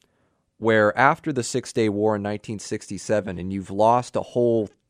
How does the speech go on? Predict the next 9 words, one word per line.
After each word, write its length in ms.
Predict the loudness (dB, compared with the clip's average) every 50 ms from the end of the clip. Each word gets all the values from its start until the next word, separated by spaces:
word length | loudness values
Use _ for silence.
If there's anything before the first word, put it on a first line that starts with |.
| _ _ _ _ _ _ _ _ _ _
entire 580 | -8 -8 -8 -8 -6 0 2 4 4 4 2 0
section 500 | -2 -2 -2 -2 -2 -4 -6 -8 -4 -4
of 120 | -4 -4
your 120 | -4 -8 -8
country, 600 | -6 -4 -4 -4 -4 -6 -8 -6 -6 -6 -8 -10 -14 _ _ _ _ _ _ _ _ _ _ _ _ _ _ _ _ _ _ _ _ _ _ _ _ _ _ _ _ _ _ _ _ _ _ _ _ _ _ _ _ _ _ _ _ _ _ _ -8
you 120 | -4 0
know, 140 | 2 2 2
you're 220 | 4 2 0 0
gonna, 420 | 0 0 0 2 2 2 2 0